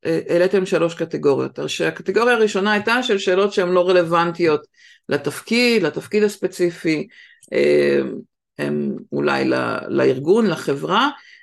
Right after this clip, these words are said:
אה, וגם חלק לא חוקיות, כמו מצב משפחתי או גיל. אה, דיברתם על זה שחלק מהשאלות בכלל לא מקדמות, אה, שיחה או היכרות, ושאלות שאפשר להכין מראש,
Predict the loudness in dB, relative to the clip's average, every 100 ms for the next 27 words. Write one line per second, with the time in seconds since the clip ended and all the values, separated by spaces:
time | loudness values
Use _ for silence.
0 | _ -4 -2 0 2 2 2 2 0 2
1 | 2 2 -2 -6 -2 2 2 0 -4 -4
2 | -2 -2 -4 -4 -4 -6 -10 -12 -4 -4
3 | -4 -4 -2 -2 -4 _ -20 -20 -20 -20
4 | _ -6 0 2 2 2 2 2 0 0
5 | 0 0 2 2 2 0 0 0 2 0
6 | 2 2 2 0 0 0 0 -2 -2 0
7 | -2 -4 -2 2 2 0 -8 -6 0 2
8 | 4 2 0 0 0 4 2 2 0 0
9 | -2 -2 -4 -2 0 0 -2 -4 -4 -4
10 | -2 0 -2